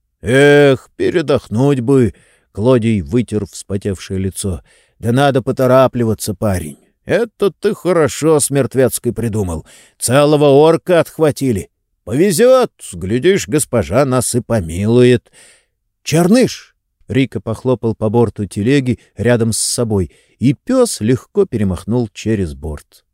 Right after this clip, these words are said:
Теперь телега, и без того тяжело нагруженная, несла и их троих, и бежала куда медленнее. Рика на тихих улицах и вовсе перевёл её на шаг, экономя запасы силы.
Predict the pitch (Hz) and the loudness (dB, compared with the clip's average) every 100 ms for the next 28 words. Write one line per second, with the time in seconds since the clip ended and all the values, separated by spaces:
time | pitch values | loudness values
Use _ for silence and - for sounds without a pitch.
0 | _ _ _ _ _ _ _ _ - 85 | _ _ _ _ _ _ _ _ -16 -4
1 | 120 143 117 - _ _ _ - 104 135 | 2 2 2 -6 _ _ _ -6 0 2
2 | 175 165 160 147 127 - 127 117 139 - | 2 2 2 2 0 0 -2 0 0 0
3 | 139 139 147 127 117 104 117 123 107 98 | 0 2 2 2 -2 0 2 2 2 0
4 | 110 170 131 117 110 104 90 - _ _ | 0 0 2 2 2 0 -2 -6 _ _
5 | 117 151 - 170 233 240 214 170 151 165 | -2 0 0 0 2 4 2 2 2 0
6 | 165 - 127 120 110 90 - _ _ _ | -2 -4 0 2 2 -2 -8 _ _ _
7 | - 101 95 73 87 104 113 123 151 190 | -6 -4 -4 -6 -2 -2 -2 -2 -2 0
8 | 233 147 80 82 - _ _ _ _ 104 | -4 -6 -10 -14 -20 _ _ _ _ -2
9 | 175 254 - 135 101 _ _ 107 131 - | 0 0 0 -2 -2 _ _ -2 -2 -2
10 | 156 - 110 - 226 190 - 143 - 147 | -6 -4 -6 -4 -4 -4 -6 -8 -4 -4
11 | 220 247 - 107 104 101 101 95 98 101 | -4 -6 -8 -6 -4 0 -2 -2 -2 -2
12 | 98 101 - 104 92 _ - - 120 113 | -2 -2 -4 -8 -8 _ -10 -6 -2 0
13 | 120 127 120 98 110 113 104 - 120 - | 0 2 0 0 -2 -2 -4 -4 -8 -8
14 | 78 67 - | -10 -12 -16